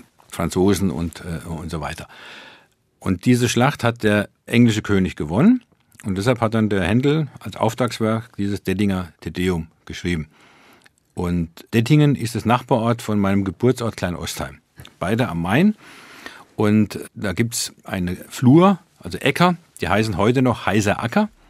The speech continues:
Angeblich deshalb, weil da diese heiße Schlacht stattgefunden hat. Und dann geht die Sage,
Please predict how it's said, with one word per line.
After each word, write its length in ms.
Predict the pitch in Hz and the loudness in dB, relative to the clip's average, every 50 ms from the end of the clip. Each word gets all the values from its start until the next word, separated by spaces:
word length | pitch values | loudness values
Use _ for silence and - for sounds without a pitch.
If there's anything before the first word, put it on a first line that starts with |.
| _ - | _ -4
Angeblich 520 | - 104 104 - 117 113 113 117 110 - | -2 -2 2 4 4 4 4 2 -2 -2
deshalb, 460 | - 120 120 - 131 131 123 117 - _ _ - - - - - - | 0 0 0 2 2 2 0 -2 -6 _ _ -20 -20 -20 -20 -12 -6
weil 120 | - 95 | -6 -4
da 160 | 92 95 98 107 | 0 2 0 2
diese 260 | 104 110 98 101 76 | 2 0 0 0 0
heiße 260 | 90 101 110 107 101 | 2 2 0 0 -2
Schlacht 260 | - - 110 127 120 | -2 -2 -2 -2 -2
stattgefunden 640 | - - 113 117 - 135 120 - 151 151 147 135 139 | -4 -6 -6 -6 -6 -6 -2 -2 0 0 2 2 2
hat. 180 | 151 151 - | 0 0 -2
Und 140 | - 113 98 | -4 -4 0
dann 260 | 98 101 107 123 120 120 - - - - - - - - - - | 0 2 2 2 0 -2 -8 -20 -20 -20 -18 -18 -18 -20 -18 -6
geht 180 | - - 110 101 | 0 0 2 2
die 80 | 107 98 | 2 0
Sage, 520 | - 110 92 92 110 123 123 151 151 | 0 0 0 0 2 2 2 2 0